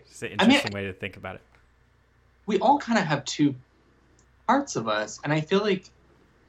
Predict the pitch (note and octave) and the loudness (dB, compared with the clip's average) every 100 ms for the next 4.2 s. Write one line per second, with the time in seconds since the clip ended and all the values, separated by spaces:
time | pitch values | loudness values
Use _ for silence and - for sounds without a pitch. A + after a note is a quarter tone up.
0 | _ _ C3 D3+ - - - C#3+ D#3 - | _ _ -4 -2 -2 -6 0 0 0 -6
1 | - B2+ - B2 A2+ - A#2 A2+ A#2+ A2+ | -6 -6 -4 -4 -4 -4 -4 -4 -4 -8
2 | A2 G#2+ - - - - D#3 D3+ - - | -6 -6 -6 -8 -8 -2 0 -2 -6 -20
3 | _ _ G3+ G#3 D#3 D3 - _ _ D3 | _ _ -2 0 0 0 -4 _ _ 0
4 | F3 F3 | 0 0